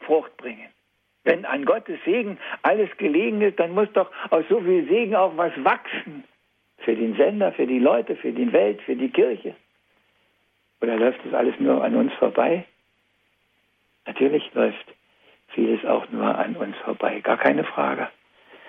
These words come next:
Weil wir Menschen sind. Und wie sagt der Apostel Paulus, wir tragen das alles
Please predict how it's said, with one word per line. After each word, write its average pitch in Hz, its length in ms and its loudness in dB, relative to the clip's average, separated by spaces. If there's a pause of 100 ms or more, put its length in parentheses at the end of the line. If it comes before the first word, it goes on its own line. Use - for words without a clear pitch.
(580)
Weil 202 400 4
wir 180 260 2
Menschen 127 560 -4
sind. - 300 -12 (480)
Und 127 120 -4
wie 139 140 2
sagt 151 260 2
der 135 100 2
Apostel 135 440 0
Paulus, 139 480 2 (880)
wir - 160 4
tragen 185 480 2
das 165 240 2
alles 170 440 2